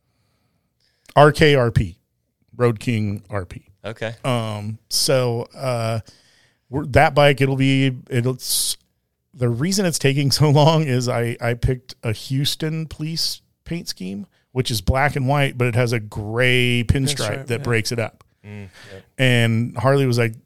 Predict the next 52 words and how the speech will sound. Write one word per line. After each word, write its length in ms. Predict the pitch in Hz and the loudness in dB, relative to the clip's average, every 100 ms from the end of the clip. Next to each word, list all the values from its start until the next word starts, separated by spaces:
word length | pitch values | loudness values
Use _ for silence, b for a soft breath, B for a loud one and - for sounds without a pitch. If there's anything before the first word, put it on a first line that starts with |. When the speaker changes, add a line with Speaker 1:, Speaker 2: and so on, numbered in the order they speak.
| _ _ _ | _ _ _
Speaker 1:
"Houston 320 | - 262 269 190 | -4 -4 0 2
hasn't 220 | 139 135 | 2 2
ordered 160 | 131 | 0
a 20 | 117 | 0
police 180 | 139 139 | -2 0
bike 200 | 120 107 | 0 0
in 100 | 104 | -2
us, 140 | - - | -4 -10
from 260 | - 131 110 | -10 -4 -4
us 100 | - | -4
for, 100 | 120 | -6
like, 100 | 98 | -6
three 240 | - 143 | 0 0
years. 300 | 113 104 90 | 2 0 -2
We 80 | 143 | -4
do 140 | 139 | -2
Speaker 3:
Mm-hmm. 80 | 143 | 0
Speaker 1:
not 200 | 131 120 | 2 2
have 180 | 113 107 | 0 -2
that 140 | 101 | -4
bike." 320 | 92 82 110 - - | -6 -8 -10 -20 -10
Speaker 3:
Yeah. 220 | 151 143 123 _ | -6 -6 -8 _
Speaker 1:
So 440 | - - 123 110 110 | -4 2 2 2 2
I 160 | 123 131 | 4 4
was 140 | 113 | 4
back 260 | 113 123 117 | 2 2 2
of 60 | |
the 60 | 110 | 0
bus 320 | 104 135 120 | 2 2 2
before 280 | - 110 117 | -2 -6 -4
the 80 | 104 | -2
covids, 540 | - 135 123 101 98 | 0 0 0 -4 -4
and 80 | 107 | -2
I 60 | 123 | -2
was 80 | 120 | -2
supposed 220 | 123 104 | -2 -4
to 60 | 90 | -4
get 160 | 104 | -6
that 160 | 107 101 | -4 -4
bike, 380 | 107 104 98 - b b b b - | -2 -2 -4 -12 b b b b -8
like, 180 | 104 | -6
by 140 | 101 101 | -4 -4
Daytona. 640 | 98 98 120 117 95 - _ _ | -4 -2 -2 -2 -4 -14 _ _
So 180 | - 104 | -8 -4
now 360 | 107 123 120 107 | 0 0 0 -2
it's 180 | - - | -6 -6
showing 340 | - 117 104 | -4 -2 -2
up 160 | 101 92 | -4 -6
here 120 | 110 | -6
this 200 | 95 98 | -6 -6
month. 300 | 135 117 - _ _ _ _ B B B B - | -4 -4 -6 _ _ _ _ B B B B -2
And, 580 | 127 123 123 120 120 | 0 2 0 -2 -4